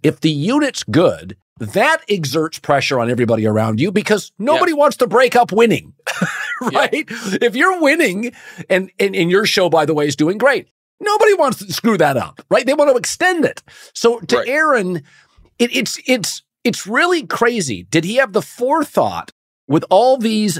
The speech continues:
Speaker 1: super young players for Green Bay? He saw them. He saw Dobbs and Christian Watson. He knew they were talented. Did he not think, "Jesus,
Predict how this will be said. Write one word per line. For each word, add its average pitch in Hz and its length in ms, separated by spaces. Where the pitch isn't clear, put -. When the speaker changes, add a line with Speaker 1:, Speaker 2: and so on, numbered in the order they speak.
Speaker 1:
super 226 640
young 165 520
players 151 400
for 139 160
Green 143 240
Bay? 185 160
He 226 160
saw 269 340
them. 233 280
He - 180
saw 320 320
Dobbs 185 360
and 123 120
Christian 120 320
Watson. 110 300
He 294 180
knew 370 180
they 392 120
were 339 140
talented. 131 580
Did 208 140
he 254 200
not 226 280
think, 175 440
"Jesus, - 720